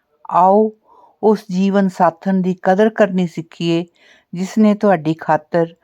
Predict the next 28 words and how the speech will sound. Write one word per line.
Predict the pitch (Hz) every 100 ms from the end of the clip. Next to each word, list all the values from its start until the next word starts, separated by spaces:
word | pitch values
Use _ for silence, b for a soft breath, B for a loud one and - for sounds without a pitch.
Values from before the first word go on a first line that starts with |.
| b b b
ਆਪਣੇ | 180 - 185 180
ਮਾਪੇ, | 170 147 151 - 165 170 - _ _ _
ਸਗੇ | - 185 185 185
ਸੰਬੰਧੀ, | 180 160 165 180 185 175 180 _ _ _ _ -
ਭੈਣ | 202 190 175
ਭਰਾ | 175 185 175 151 165 - _ _ -
ਅਤੇ | 254 262
ਹੋਰ | 247 240 247
ਵੀ | 254 254
ਬਹੁਤ | 226 - 226 240 247 247
ਕੁਝ | 233 208
ਦਾ | 202 190
ਤਿਆਗ | - 175 160 180
ਕਰ | 196 165
ਦਿੱਤਾ | 143 123 -
ਹੈ | 127 - - b b b b _
ਤੇ | 180
ਫਿਰ | 170 180
ਇੱਕ | 175 -
ਬੇਗਾਨੀ | 156 151 151 151 165 165
ਥਾਂ | 160 160 147 -
ਆ | 151 151 160 160 - _ _ _ -
ਤੁਹਾਨੂੰ | 190 170 165 -
ਖੂਬਸੂਰਤ | - 170 - - 170 170 170
ਬੱਚਿਆਂ | 151 143 - 165 160
ਨਾਲ | 165 160
ਮਹਿਕਦੀ | 160 165 175 190 185 196
ਹੋਈ | 180 160 151